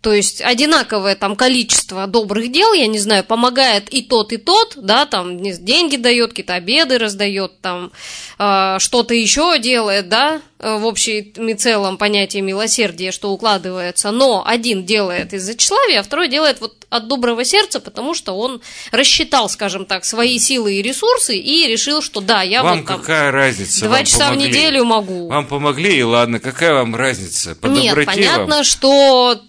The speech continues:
Speaker 1: там
Speaker 2: А
Speaker 1: тому,
Speaker 2: для
Speaker 1: кому
Speaker 2: Бога вы
Speaker 1: помогать,
Speaker 2: хотите
Speaker 1: неважно,
Speaker 2: сказать?
Speaker 1: да.
Speaker 2: А Богу тоже какая разница?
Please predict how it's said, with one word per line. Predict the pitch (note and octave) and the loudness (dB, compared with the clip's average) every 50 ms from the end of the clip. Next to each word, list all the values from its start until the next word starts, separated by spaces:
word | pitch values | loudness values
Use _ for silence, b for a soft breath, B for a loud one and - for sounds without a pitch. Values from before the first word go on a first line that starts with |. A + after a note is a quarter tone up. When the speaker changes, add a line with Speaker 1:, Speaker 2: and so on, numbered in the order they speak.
| _ _ _ | _ _ _
Speaker 1:
там | B3+ A#3+ A#3 A3+ A3 A3 G#3 G3+ | 0 0 2 0 0 -2 -2 0
Speaker 2:
А | A3+ | 0
Speaker 1:
тому, | A#3+ A#3+ B3+ | 0 2 2
Speaker 2:
для | C4+ C4+ | 0 0
Speaker 1:
кому | - C#4 - | 2 4 4
Speaker 2:
Бога | G#4+ - - | 4 4 4
вы | - | 4
Speaker 1:
помогать, | - - C4+ D#4 E4+ - | 2 2 2 2 0 0
Speaker 2:
хотите | C#4+ C#4+ | -2 -2
Speaker 1:
неважно, | C4 A#3+ A#3+ A3 G3 E3+ | 0 0 2 0 2 0
Speaker 2:
сказать? | F#3 A2 G2 - - - | 0 -2 -2 0 0 2
Speaker 1:
да. | A3+ G#3 F3+ - - - | 2 0 0 -2 -4 -4
Speaker 2:
А | A2 B2+ | -4 -2
Богу | D3 G3+ A3 D#3+ D3 C#3 | 0 0 0 0 -2 -4
тоже | B2+ C3+ C3 A2+ A2+ A2+ | -4 -4 -2 -2 -4 -6
какая | - G#2+ G2+ G#2 A#2 A#2 A#2 A2 G#2+ | -8 -10 -8 -4 0 0 2 2 2
разница? | A2 A2 A2 F2+ F#2 F#2 - - G2 | 2 0 0 -2 -4 -6 -6 -6 -6